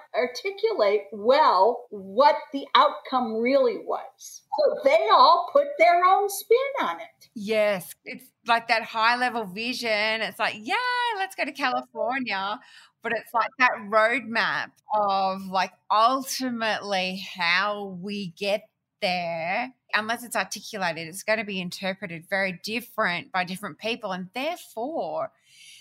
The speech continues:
Speaker 2: sets people up with different expectations, you know, and some expectations will be met and some will be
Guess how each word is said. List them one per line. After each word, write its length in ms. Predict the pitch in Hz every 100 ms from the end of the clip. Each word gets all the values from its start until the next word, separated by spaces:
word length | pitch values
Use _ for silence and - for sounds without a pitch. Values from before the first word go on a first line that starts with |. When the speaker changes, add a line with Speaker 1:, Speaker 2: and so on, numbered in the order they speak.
| _
Speaker 2:
sets 340 | - 262 269 -
people 380 | 254 226 196
up 140 | 185 -
with 180 | 190 -
different 400 | 208 214 202 196
expectations, 1800 | 190 - 160 - - 147 247 302 - 180 92 80 208 262 262 269 - - _
you 120 | 226
know, 80 | 208
and 200 | 220 214
some 380 | - 240 240 240
expectations 640 | 208 226 196 240 208 202
will 80 | 226
be 140 | 220
met 260 | 208 226 220
and 160 | 196 185
some 260 | 226 226
will 120 | 240
be 260 | 208 202